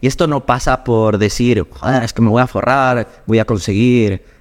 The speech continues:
eh, un millón de dólares", o prometerle al cliente, "Vas a facturar tanto", tal.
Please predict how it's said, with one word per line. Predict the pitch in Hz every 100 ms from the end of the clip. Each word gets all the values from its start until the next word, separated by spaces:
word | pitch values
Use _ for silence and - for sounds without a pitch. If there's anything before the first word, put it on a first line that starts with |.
| _
eh, | 95 95 92 90 90 -
un | 123 131
millón | 120 113 131 135
de | 120
dólares", | 120 135 127 120 110 104 98 -
o | - 95 95 95
prometerle | - 95 92 123
al | 110
cliente, | 107 127 113
"Vas | 107
a | 123
facturar | 107 101 110
tanto", | 104 135 143 98
tal. | 120